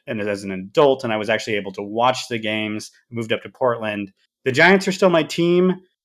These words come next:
And I was lucky enough to watch them win the championships in two thousand ten, two thousand twelve, two thousand fourteen. Buster Posey, all time, he's,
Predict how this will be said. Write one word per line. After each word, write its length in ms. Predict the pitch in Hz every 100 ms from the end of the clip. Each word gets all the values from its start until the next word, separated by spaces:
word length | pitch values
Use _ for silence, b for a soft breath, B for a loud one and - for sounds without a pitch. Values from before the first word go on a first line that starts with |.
| -
And 100 | 135
I 60 | 143
was 120 | 127
lucky 220 | 165 165
enough 220 | 147 151
to 80 | 143
watch 280 | 131 143 -
them 140 | 147
win 200 | 135 147
the 80 | 139
championships 640 | - 143 139 139 156 151
in 60 | 127
two 80 | 135
thousand 260 | 139 135
ten, 220 | 127 139 135
two 60 |
thousand 260 | 127 135 127
twelve, 380 | 123 139 135 165
two 80 | 135
thousand 200 | 127 120
fourteen. 600 | 127 120 - 147 143 131
Buster 260 | 123 135
Posey, 520 | 123 135 131 131 131
all 160 | 123 117
time, 440 | - 131 123 120
he's, 180 | 110 117